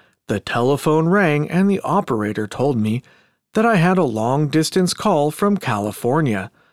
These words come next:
My caller was the chief of a radar test section for Hughes Aircraft Company in Los Angeles, and he was very excited about a U F O he had to report.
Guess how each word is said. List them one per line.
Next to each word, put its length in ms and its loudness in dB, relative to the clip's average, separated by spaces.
My 240 -2
caller 480 0
was 260 -2
the 120 0
chief 440 -2
of 160 -2
a 80 2
radar 560 0
test 320 -2
section 460 -2
for 180 -6
Hughes 400 0
Aircraft 580 -4
Company 500 -2
in 180 0
Los 300 -2
Angeles, 600 -2
and 360 4
he 160 -2
was 260 -2
very 500 2
excited 560 -2
about 320 0
a 60 0
U 280 0
F 160 -4
O 240 2
he 200 0
had 300 -2
to 100 -6
report. 600 -2